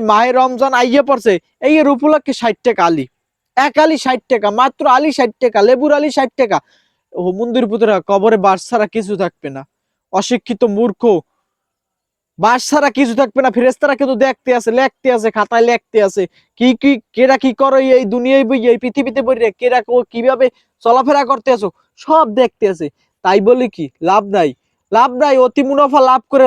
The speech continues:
লাভ নাই, লাভ নাই। ওই শেষ বয়সে কিন্তু বৃদ্ধ আশ্রমে দৌড়ইতে হবে, নাহলে কিন্তু শেষ বয়সে ওই একটা ওগলাই কিন্তু পড়ে থাকতে হবে, নাহলে কিন্তু ওই শেষ বয়সে একটা পাড়ি দিয়ে পড়ে থাকতে হবে।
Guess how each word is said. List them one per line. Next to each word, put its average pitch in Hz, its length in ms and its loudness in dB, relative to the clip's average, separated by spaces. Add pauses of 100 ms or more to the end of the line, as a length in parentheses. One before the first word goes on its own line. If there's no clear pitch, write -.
(120)
লাভ 240 120 2 (120)
নাই, 233 160 4 (380)
লাভ 233 220 2 (140)
নাই। 269 220 4 (560)
ওই 208 200 0
শেষ 220 180 0 (100)
বয়সে 233 240 -2 (100)
কিন্তু 240 240 -4 (360)
বৃদ্ধ 196 240 -2 (120)
আশ্রমে 226 380 -4
দৌড়ইতে 208 360 2
হবে, 160 120 -6 (260)
নাহলে 226 220 0
কিন্তু 254 220 -2
শেষ 214 140 0 (120)
বয়সে 240 300 2 (340)
ওই 240 80 4 (100)
একটা 254 220 -2
ওগলাই 254 340 2
কিন্তু 226 140 -2 (100)
পড়ে 226 260 2
থাকতে - 220 -6
হবে, 185 140 0 (320)
নাহলে 240 240 2
কিন্তু 254 200 0
ওই 247 120 -2
শেষ 226 140 2 (100)
বয়সে 254 240 -2
একটা 226 220 -2
পাড়ি 226 260 0
দিয়ে 240 160 -4
পড়ে 214 260 2
থাকতে 208 220 -2
হবে। 175 140 -2